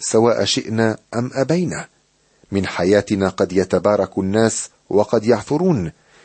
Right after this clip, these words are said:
فأي نوع من الحياة تحيا، أخي الكريم؟ عدد تسعة وعشرة: "من كثرة المظالم يصرخون،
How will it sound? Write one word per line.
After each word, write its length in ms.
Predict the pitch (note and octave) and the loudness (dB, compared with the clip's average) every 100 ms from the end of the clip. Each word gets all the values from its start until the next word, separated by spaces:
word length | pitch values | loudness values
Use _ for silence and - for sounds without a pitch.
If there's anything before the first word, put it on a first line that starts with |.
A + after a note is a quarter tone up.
| _ | _
فأي 400 | - B2+ D3+ D3 | -2 2 4 4
نوع 280 | C#3 C#3 A2+ B2 | 2 2 0 0
من 280 | A2 A2 A#2 | 0 -2 -2
الحياة 800 | G#2 G#2 G#2+ A2+ A2 - A2 - | -4 -2 2 2 2 -4 -8 -4
تحيا، 560 | F2 - F2+ F2 F2 E2 _ _ - | -6 -6 -4 -2 -2 -4 _ _ -12
أخي 200 | F2 - | -12 -10
الكريم؟ 440 | E2 - E2+ C#2+ - D2+ _ _ _ _ _ - - - - - | -10 -6 -8 -8 -18 -20 _ _ _ _ _ -20 -20 -20 -20 -6
عدد 240 | F#2 F#2 | 0 0
تسعة 360 | F2+ G2 - E2 | 0 -4 -2 -2
وعشرة: 560 | C#2+ F2 - G#2+ G#2 - _ _ _ _ _ _ | 0 0 0 0 0 -4 _ _ _ _ _ _
"من 180 | A2+ A2+ | -2 0
كثرة 480 | B2+ D3+ D3+ C#3 D3 | 0 0 2 0 0
المظالم 600 | B2+ A#2+ A#2 C3 B2+ B2 | 0 0 2 4 4 2
يصرخون، 800 | B2 A#2+ - B2 - C#3 G#2+ D2+ | 2 0 0 -2 0 0 0 -2